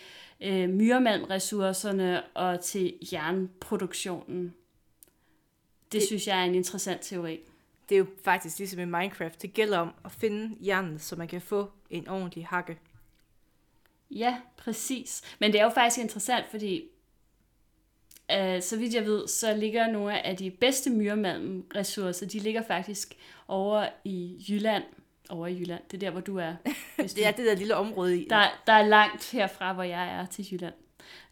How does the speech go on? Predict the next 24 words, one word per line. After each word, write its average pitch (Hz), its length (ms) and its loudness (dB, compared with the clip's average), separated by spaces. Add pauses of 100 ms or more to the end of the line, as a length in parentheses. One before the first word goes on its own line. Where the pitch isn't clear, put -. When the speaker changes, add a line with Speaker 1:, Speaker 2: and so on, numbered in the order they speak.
Speaker 2:
Du 214 280 8
var 247 80 8
i 226 100 6
Speaker 1:
Øhm, 196 100 4
Speaker 2:
Ribe 254 300 2
i 180 180 -6
weekenden. 180 600 -4 (300)
Speaker 1:
Ja, 202 300 0
det 196 80 -6
var 185 60 -6
dejligt. 156 540 -10 (180)
Ribe 196 200 -4
er 190 40 -2
en 180 80 -2
skøn 180 380 -8
by. 175 200 -12 (300)
Speaker 2:
Præcis. - 260 -6 (160)
Så 202 140 2
Speaker 1:
Øhm, 190 180 2
Speaker 2:
langt 285 200 0
er 269 80 -2
der 269 60 -4
heller 254 220 -4
ikke. 254 180 -12